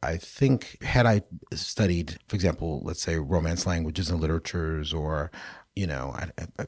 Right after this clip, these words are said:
act-, I think there were people teaching African languages, but it's not the way it is today with the Department of African and African American Studies, where, uh, they actually do have, you know, extensive classes in, uh, African languages, et cetera.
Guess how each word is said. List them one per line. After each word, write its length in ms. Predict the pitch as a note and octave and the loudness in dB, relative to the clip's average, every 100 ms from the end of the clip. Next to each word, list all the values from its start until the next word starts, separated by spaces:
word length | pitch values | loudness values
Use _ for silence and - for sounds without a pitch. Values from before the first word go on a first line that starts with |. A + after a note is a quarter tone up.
| - | -4
act-, 260 | B2+ - - | -6 -6 -10
I 60 | - | -4
think 240 | - D#3+ | 0 2
there 100 | B2 | 2
were 80 | F#2 | 2
people 260 | - F#2 F2 | 0 -4 -6
teaching 460 | - C#3+ - A2+ | -4 -4 -4 -4
African 340 | G2 - - F2 | -4 -6 -4 -2
languages, 480 | F#2 F#2+ F#2 E2+ | 0 0 -2 -4
but 140 | D#2+ D2+ | -4 -4
it's 160 | - | 0
not 240 | G2 F2 - | 0 0 0
the 60 | |
way 140 | D#2 D2 | 0 0
it 80 | D#2 | 0
is 200 | D2 - | 0 -2
today 340 | D#2 D2+ C#2 | -2 0 0
with 160 | D2 - | -4 -6
the 80 | |
Department 480 | - - E2+ C#2 D2+ | -8 -2 -2 0 -2
of 160 | C#2+ - - - - - - | -4 -10 -18 -16 -14 -14 -8
African 540 | - F2+ - - D2 C#2 | -2 -2 -2 -8 -6 -4
and 100 | D#2 | -4
African 260 | D2+ - | -4 -2
American 280 | E2+ E2 F2 | 0 2 0
Studies, 400 | - D#2+ D2 D2+ - | -2 0 2 -2 0
where, 260 | E2 D#2 D2+ - - - - | 2 2 0 -10 -20 -20 -6
uh, 280 | D2+ C#2+ C#2 | -4 -4 0
they 100 | F2 | 2
actually 300 | F#2 - E2 | 2 -2 0
do 140 | E2+ | 0
have, 540 | E2+ F2 D2 D2 - - | 2 0 -2 -6 -10 -8
you 140 | F2+ | -6
know, 200 | D#2 D2+ E2+ | -4 -6 -8
extensive 680 | D#2+ - - C3 - E2 | -10 -10 6 8 8 0
classes 560 | - C2 B1+ - A#1 - - - - - | -4 -6 -4 -8 -10 -12 -16 -20 -18 -8
in, 280 | E2+ D2+ - - | -4 -4 -8 -10
uh, 140 | C2 | -6
African 340 | - F2+ - D#2 | -2 -2 -4 -8
languages, 460 | D2+ D2 D2+ D#2+ | -8 -8 -10 -10
et 60 | F#2 | 0
cetera. 360 | - C#2+ - | 4 4 0